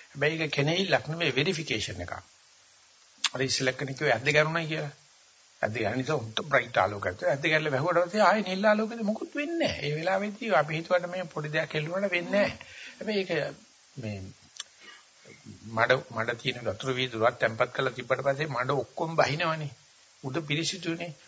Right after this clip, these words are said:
ඕනනම් කලවම් කරලා බලන්න. කලවම් කරලා ආයෙත් ඒක නැතර වෙන්න පටන් ගන්නවා. හැබැයි පිරිසිදුවට කැමති එක්කන කලවම් කරනවා කියන්නේ ඒක තිබුණු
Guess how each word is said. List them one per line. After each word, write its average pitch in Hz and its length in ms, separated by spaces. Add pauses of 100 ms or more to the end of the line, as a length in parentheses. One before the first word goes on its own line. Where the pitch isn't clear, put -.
ඕනනම් 180 320
කලවම් 175 360
කරලා 175 240
බලන්න. 90 480 (320)
කලවම් 214 260
කරලා 262 240
ආයෙත් 277 300
ඒක 302 100
නැතර 269 280
වෙන්න 247 180
පටන් 165 200
ගන්නවා. - 180 (1200)
හැබැයි 156 300
පිරිසිදුවට 196 540
කැමති 135 380
එක්කන 196 280
කලවම් 117 360
කරනවා 147 260
කියන්නේ 143 320
ඒක 107 180
තිබුණු 123 340